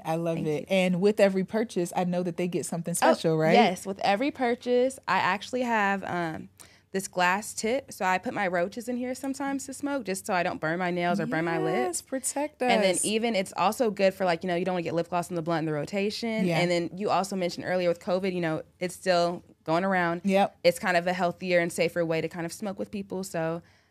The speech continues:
Speaker 2: it comes free with every single purchase that you do with
Speaker 1: I
Speaker 2: Smacks.
Speaker 1: love that. See,
Speaker 2: Yes.
Speaker 1: when you guys buy, I'm not gonna say any names because I don't want any sort of lawsuits, but when you buy those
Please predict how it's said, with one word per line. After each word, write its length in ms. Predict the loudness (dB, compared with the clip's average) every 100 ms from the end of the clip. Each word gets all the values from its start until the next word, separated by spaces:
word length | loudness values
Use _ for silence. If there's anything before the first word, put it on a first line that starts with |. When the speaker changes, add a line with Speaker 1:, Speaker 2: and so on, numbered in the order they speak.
| _ _ -2
Speaker 2:
it 240 | -2 -2
comes 240 | -4 -4 -2
free 120 | -2
with 140 | 0
every 200 | 0 0
single 240 | -2 -4 -6
purchase 280 | -4 -6 -6
that 240 | -8 -6
you 40 |
do 160 | -8 -6
with 120 | 2
Speaker 1:
I 140 | 6 8
Speaker 2:
Smacks. 120 | 8
Speaker 1:
love 320 | 8 8 6 8
that. 320 | 10 10 6
See, 300 | 2 2 2
Speaker 2:
Yes. 180 | -2 -4
Speaker 1:
when 300 | 2 4 4
you 80 | 6
guys 340 | 6 6 4
buy, 440 | 6 8 10 8 8
I'm 160 | 8
not 180 | 6 6
gonna 180 | 4 2
say 280 | 2 2 4
any 160 | 4
names 480 | 4 4 4 2 2
because 440 | -2 4 6 6
I 120 | 4 2
don't 160 | 2
want 140 | 2 2
any 160 | 0
sort 220 | 0 0
of 120 | 0 2
lawsuits, 580 | 4 4 2 -2 -2
but 140 | 2 4
when 120 | 4
you 80 | 4
buy 220 | 8 8
those 220 | 8 2